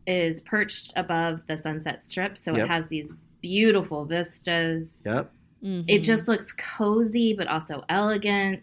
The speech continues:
Speaker 2: In the master, I don't know if you looked at the listing photos of, like, the, the master bedroom. There's kind of like a, almost like an alcove off to the side with, like, a couch.
Speaker 1: Mm-hmm.
Speaker 2: What do you think
Speaker 1: Like
Speaker 2: of
Speaker 1: a
Speaker 2: that?
Speaker 1: sitting area.
Speaker 2: Yeah, do you like that?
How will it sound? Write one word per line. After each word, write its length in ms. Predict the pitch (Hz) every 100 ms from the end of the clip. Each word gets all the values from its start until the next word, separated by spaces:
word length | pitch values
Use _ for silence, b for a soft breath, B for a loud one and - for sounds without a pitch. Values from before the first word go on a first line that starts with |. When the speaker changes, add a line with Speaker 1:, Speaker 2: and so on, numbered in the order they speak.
| -
Speaker 2:
In 200 | - 160
the 60 | 151
master, 400 | 127 123 123 -
I 40 |
don't 120 | 127 113
know 60 |
if 100 | 120
you 80 | 117
looked 180 | 117 113
at 100 | 92
the 60 | 92
listing 300 | 101 104 104
photos 240 | 107 104
of, 200 | 104 80 -
like, 260 | 120 117 113
the, 120 | 110
the 100 | 101
master 380 | 110 117 - 120
bedroom. 580 | 113 107 101 98 98 B B B -
There's 320 | 107 107 107
kind 240 | - 151
of 60 | 147
like 160 | 135 113
a, 100 | -
almost 280 | 127 156
like 120 | 165 160
an 120 | 151 -
alcove 500 | 107 113 151 139 135
off 180 | 113 123
to 100 | 120
the 80 | 113
side 420 | - 98 107 107
with, 140 | 110
like, 140 | 95 -
a 40 | -
couch. 580 | - - 101 123 - -
Speaker 1:
Mm-hmm. 340 | 254 294 415 427 - _
Speaker 2:
What 140 | - 120
do 60 |
you 60 | 127
think 160 | 127 -
Speaker 1:
Like 80 |
Speaker 2:
of 80 | 101
Speaker 1:
a 20 |
Speaker 2:
that? 60 | 95
Speaker 1:
sitting 320 | 247 196 170
area. 300 | 160 160 160 160
Speaker 2:
Yeah, 140 | 110
do 80 | 101
you 60 |
like 200 | 95 107 -
that? 180 | 156